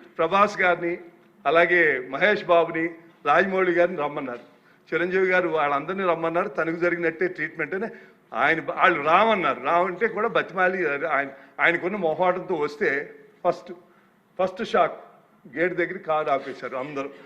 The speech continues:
దిగి నమ్మన్నారన్నారు. అదేంటి అనుకుని వెళ్ళారు. లోన సెకండ్ షాక్ ఇంత పెద్దాళ్ళని పిలిచి ముందు పోసాని మురళీకృష్ణ ఎట్టంటే కూర్చోబెట్టి అనుకున్నారు. మూడో షాక్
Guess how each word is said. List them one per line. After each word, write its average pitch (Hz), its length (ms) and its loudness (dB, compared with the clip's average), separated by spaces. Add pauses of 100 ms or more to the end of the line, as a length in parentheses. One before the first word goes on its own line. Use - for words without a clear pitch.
(200)
దిగి 147 180 -2
నమ్మన్నారన్నారు. 135 800 -8 (840)
అదేంటి 156 420 -12
అనుకుని 175 360 -16
వెళ్ళారు. 139 460 -6 (680)
లోన 165 280 2
సెకండ్ 180 500 -4
షాక్ - 260 -4 (340)
ఇంత 151 220 -4
పెద్దాళ్ళని 180 420 4
పిలిచి 190 300 -8
ముందు 180 640 -2
పోసాని 180 360 0
మురళీకృష్ణ 175 540 -6
ఎట్టంటే 165 380 -8
కూర్చోబెట్టి 123 560 -14 (600)
అనుకున్నారు. 131 520 -14
మూడో 226 320 4
షాక్ 147 320 -2